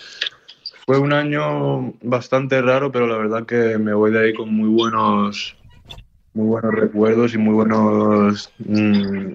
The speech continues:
aprendí mucho. En mi equipo habían jugadores que ya habían pasado por la N B A, jugadores que ya habían estado en competiciones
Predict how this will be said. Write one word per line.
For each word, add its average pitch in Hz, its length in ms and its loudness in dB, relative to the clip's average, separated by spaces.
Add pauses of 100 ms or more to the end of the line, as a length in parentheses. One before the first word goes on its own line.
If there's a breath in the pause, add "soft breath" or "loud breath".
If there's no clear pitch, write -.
aprendí 107 460 2
mucho. 117 340 2
En 117 80 0
mi 113 100 -4
equipo 107 260 0
habían 110 420 -4
jugadores 104 500 -2
que 104 360 -2 (360 soft breath)
ya 104 100 0
habían 107 220 2
pasado 104 240 -2
por 101 140 -2
la 101 80 2
N 101 140 -2
B 98 140 2
A, 110 180 2
jugadores 104 380 -2
que 104 580 2
ya 101 120 0
habían 101 180 0
estado 101 240 -4
en 101 60 -8
competiciones 98 1000 -2